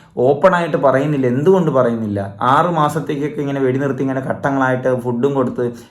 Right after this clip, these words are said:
ജനങ്ങൾക്ക് മരുന്നും വെച്ച് കെട്ടിക്കൊടുത്ത്, തിരിച്ചു വന്നിട്ട് വീണ്ടും ബോംബിട്ട് അവരെ നശിപ്പിക്കും. എന്ത് യോജിക്കലാണുള്ളത്? അവരെ അവകാശപ്പെടുന്ന അവരുടെ രാജ്യം കൊടുക്കാനാണ്. ആ രാജ്യം കൊടുക്കാത്ത പക്ഷം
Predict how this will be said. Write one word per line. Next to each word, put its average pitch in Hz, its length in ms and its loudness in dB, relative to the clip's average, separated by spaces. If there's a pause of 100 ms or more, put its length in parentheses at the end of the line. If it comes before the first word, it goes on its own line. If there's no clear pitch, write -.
(120)
ജനങ്ങൾക്ക് 135 360 0
മരുന്നും 135 380 2
വെച്ച് 131 200 -2
കെട്ടിക്കൊടുത്ത്, 127 500 0
തിരിച്ചു 120 300 -4
വന്നിട്ട് 127 260 0
വീണ്ടും 127 340 -2
ബോംബിട്ട് 123 360 0
അവരെ 123 160 4
നശിപ്പിക്കും. 120 540 -4 (360)
എന്ത് 113 200 -2
യോജിക്കലാണുള്ളത്? 143 1040 0 (560)
അവരെ 120 220 2
അവകാശപ്പെടുന്ന 170 640 4
അവരുടെ 185 260 0
രാജ്യം 175 360 2
കൊടുക്കാനാണ്. 160 480 -2
ആ 104 260 -2
രാജ്യം 143 360 2
കൊടുക്കാത്ത 170 340 -2
പക്ഷം 180 560 -4